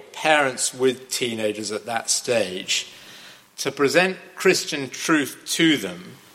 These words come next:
as we would to a five-year-old with no wiggle room at all.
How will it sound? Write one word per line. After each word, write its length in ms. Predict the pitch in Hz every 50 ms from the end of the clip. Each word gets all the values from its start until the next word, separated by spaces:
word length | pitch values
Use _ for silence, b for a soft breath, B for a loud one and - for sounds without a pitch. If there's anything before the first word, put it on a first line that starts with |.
| B B B B B B B B B _ _ _ _ _ -
as 580 | 135 131 131 127 120 - - - - - - - 135
we 140 | 123 123
would 340 | 123 117 127 127 123 120 123
to 180 | - - 139 135
a 60 | 123
five-year-old 1200 | 113 - - - 151 143 143 135 127 113 113 107 101 95 90 82 80 - - - - - - - - - _ _ _
with 140 | 113 110 104
no 400 | 117 120 120 120 120 117 113 110 - - 113
wiggle 260 | 120 117 101 107 104
room 200 | 104 104 101 101
at 200 | 98 95 - -
all. 300 | 127 110 101 90 85 -